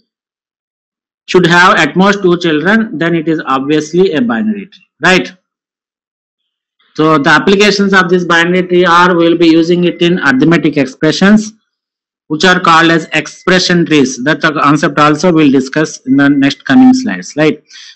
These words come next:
So these arithmetic expressions can be converted into binary trees. These arithmetic expressions, which are nothing but infix expressions, A plus B star C.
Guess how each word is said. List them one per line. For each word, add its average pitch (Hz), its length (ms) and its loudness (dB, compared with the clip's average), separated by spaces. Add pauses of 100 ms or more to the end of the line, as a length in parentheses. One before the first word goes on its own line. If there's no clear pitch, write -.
So 139 120 -6
these 170 280 2
arithmetic 170 520 0
expressions 190 720 0
can 180 400 2
be 208 240 4
converted 190 1080 0
into 185 380 2
binary 170 460 2
trees. - 440 0 (880)
These 151 140 -2
arithmetic 170 500 0
expressions, 156 640 -2
which 139 160 -6
are 165 80 0
nothing 160 300 0
but 180 160 2
infix 170 420 -2
expressions, 143 560 -4 (100)
A 170 360 2
plus 165 320 -2
B 156 420 0 (300)
star 143 440 2
C. 131 360 0